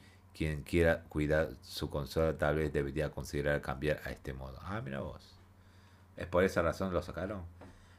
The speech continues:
Medio que la salud de la consola y también un plus por el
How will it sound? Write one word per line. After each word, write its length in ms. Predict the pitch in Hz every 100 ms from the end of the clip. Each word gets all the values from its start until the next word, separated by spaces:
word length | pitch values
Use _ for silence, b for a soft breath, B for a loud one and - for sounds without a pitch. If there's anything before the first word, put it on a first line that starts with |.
| B
Medio 680 | 82 82 92 95 92 92 85
que 380 | 85 76 76 - -
la 260 | 85 78
salud 460 | - 82 78 95 101
de 100 | 87
la 140 | 80
consola 360 | 82 76 95 98
y 140 | 104
también 360 | 98 120 131 120
un 60 |
plus 340 | 95 104 117 117
por 300 | - 85 80
el 460 | 78 73 71 71